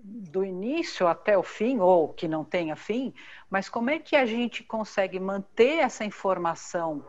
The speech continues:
viva através dos processos pra, pra que a hora que a pessoa mude, né, entra uma pessoa nova, ela consiga avaliar, ainda que, é, é,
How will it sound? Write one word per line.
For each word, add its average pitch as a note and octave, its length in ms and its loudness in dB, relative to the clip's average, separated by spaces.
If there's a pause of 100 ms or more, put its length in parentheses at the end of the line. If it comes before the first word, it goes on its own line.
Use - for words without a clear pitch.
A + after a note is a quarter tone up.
(320)
viva F#3+ 600 4
através D#3+ 500 0
dos D3 160 -8
processos A#3 560 -6
pra, A#3 300 2
pra - 300 -4
que - 120 -10
a A#3 80 0
hora C4 200 0
que B3+ 100 -8
a G#3 40 -2
pessoa G#3 320 -4
mude, G3+ 460 0
né, F3+ 240 -4
entra F3 180 -8
uma F3 120 -2
pessoa E3+ 280 -4
nova, G3+ 460 0 (320)
ela A#3 160 2
consiga C4 580 0 (420)
avaliar, A#3 1000 6 (240)
ainda F3 340 0
que, E3+ 320 -4 (120)
é, E3+ 120 -6
é, D3+ 840 -8